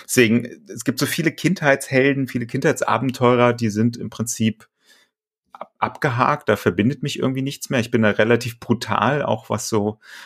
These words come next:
popkulturelle Lieblingsgegenstände angeht, so, wenn ich das Gefühl hab, die haben irgendwie mit mir, meinem Leben, mit meinem Alltag irgendwie nichts mehr zu tun, dann sind die abgehakt. Aber Monkey Island bleibt irgendwie, und ich glaub, das kommt daher, dass Guybrush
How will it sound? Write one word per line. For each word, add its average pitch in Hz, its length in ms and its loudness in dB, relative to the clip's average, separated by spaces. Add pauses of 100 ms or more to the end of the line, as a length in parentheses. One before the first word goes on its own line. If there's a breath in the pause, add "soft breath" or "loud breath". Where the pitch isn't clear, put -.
(140 loud breath)
popkulturelle 113 840 0
Lieblingsgegenstände 123 1160 2
angeht, 123 520 2
so, 120 240 0
wenn 110 100 2
ich 107 60 -6
das - 160 -12
Gefühl - 180 -6
hab, 110 100 -2
die 110 140 -4
haben 113 440 -2
irgendwie 110 200 -8
mit 107 180 -8
mir, 131 200 2
meinem 107 240 2
Leben, 123 560 2 (280 loud breath)
mit - 100 -20
meinem 107 180 4
Alltag 113 320 2
irgendwie 117 200 4
nichts 113 240 0
mehr 113 140 2
zu 110 140 -8
tun, 120 300 -6
dann 131 160 0
sind 117 160 -2
die - 120 -4
abgehakt. 120 580 -2 (300 loud breath)
Aber 110 160 0
Monkey 233 300 0
Island 123 320 0
bleibt 117 340 0
irgendwie, 135 340 -4
und 120 100 -4
ich 113 100 -8
glaub, 117 260 -2
das - 360 -10
kommt 120 240 -4
daher, 110 280 2
dass 110 200 -6
Guybrush 107 560 -2